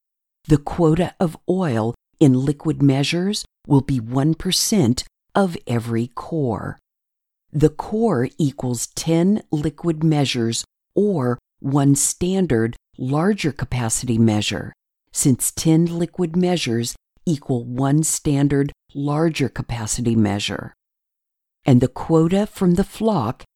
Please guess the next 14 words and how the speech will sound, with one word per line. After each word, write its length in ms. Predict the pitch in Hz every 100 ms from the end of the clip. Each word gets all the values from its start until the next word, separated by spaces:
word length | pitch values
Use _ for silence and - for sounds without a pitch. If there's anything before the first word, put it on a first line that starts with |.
| _ -
is 220 | 147 113
one 420 | 120 131 139 170 185 -
animal 540 | 202 190 143 110 110 - _ -
out 160 | 131
of 160 | 117 - -
every 400 | 143 147 175 185
two 360 | - - 185
hundred 640 | 165 165 160 139 110 98 - _ _
from 200 | 143 123
the 100 | 120
well-watered 840 | 123 135 143 151 156 151 160 151
pastures 800 | - 175 170 - - 110 104 - - _ -
of 180 | 131 -
Israel. 720 | 143 123 110 104 98 95 90